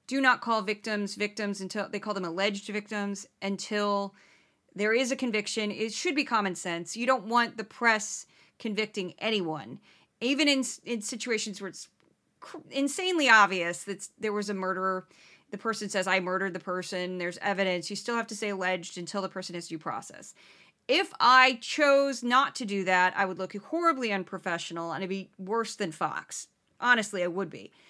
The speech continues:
We, I cannot do that. We should not be doing that. Everybody is alleged. Everybody is accused until they are actually convicted. We can't, we cannot go there. And I don't know enough about this case, but the way these two handle it is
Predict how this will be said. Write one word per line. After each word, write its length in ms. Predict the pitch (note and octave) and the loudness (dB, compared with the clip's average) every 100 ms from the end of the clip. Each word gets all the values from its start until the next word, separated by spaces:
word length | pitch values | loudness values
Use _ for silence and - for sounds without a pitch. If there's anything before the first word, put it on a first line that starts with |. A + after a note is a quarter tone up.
| - _ _ _ - | -20 _ _ _ -10
We, 320 | G#3+ C4 - D3 - | -8 -8 -12 -18 2
I 140 | A#3 B3+ | 4 4
cannot 380 | C4 C4 A3+ | 2 2 2
do 140 | G3+ A3+ | 0 0
that. 220 | G#3 F#3 | 0 0
We 100 | A3 | -4
should 220 | G#3 A3+ | -4 -4
not 180 | G3+ G3 | 0 0
be 100 | G3 | -2
doing 320 | F3 E3+ E3 | -4 -4 -4
that. 200 | E3 D#3+ | -2 -2
Everybody 460 | G3 G3 G3 F#3 F3+ | -2 -4 -2 -2 -2
is 120 | F3 | -6
alleged. 680 | G3 A#3 B3+ B3 G#3+ G#3+ - | -4 4 6 6 2 -6 -6
Everybody 480 | G3+ G3+ G3 F#3+ F#3 | -4 -2 0 0 -2
is 240 | - F3+ | -4 -6
accused 760 | F3+ - A#3+ A3+ A3 A3 G#3 - _ - _ _ | -8 -6 -2 -2 -2 -4 -8 -16 _ -20 _ _
until 320 | G#3+ G#3 B3+ | -6 -2 0
they 140 | A3 G3+ | 2 2
are 120 | F#3 | 4
actually 440 | E3 G#3+ - G#3 F3+ | 4 4 0 -6 -4
convicted. 420 | G3+ E3+ E3 D#3+ | -4 -6 -6 -8
We 120 | E3+ | -8
can't, 280 | - G#3+ - _ | -4 -4 -4 _
we 100 | F#3 | -18
cannot 400 | - C4 B3+ G#3 | -8 0 0 2
go 140 | F3+ | -4
there. 240 | C3 F2+ - | -4 -8 -8
And 140 | G#3+ | -4
I 160 | F3+ E4 | 8 8
don't 100 | F4 | 8
know 140 | D4 | 2
enough 180 | B3+ A#3+ | 0 -2
about 240 | A#3 A3 G#3 | 2 0 2
this 160 | C4 | -2
case, 300 | - E3+ D#3+ | -2 -8 -8
but 320 | - A#3 - - - - _ | 2 4 4 -2 -20 -20 _
the 80 | B3+ | 0
way 280 | C4+ C#4 | 6 6
these 380 | B3 C4 F#4 G#4 | 6 4 4 2
two 180 | - D4+ | -2 -2
handle 400 | A3 G#3+ G3 F#3 | 0 -2 -2 -2
it 120 | F#3 - | -2 -2
is 300 | A3 G#3 | -4 -4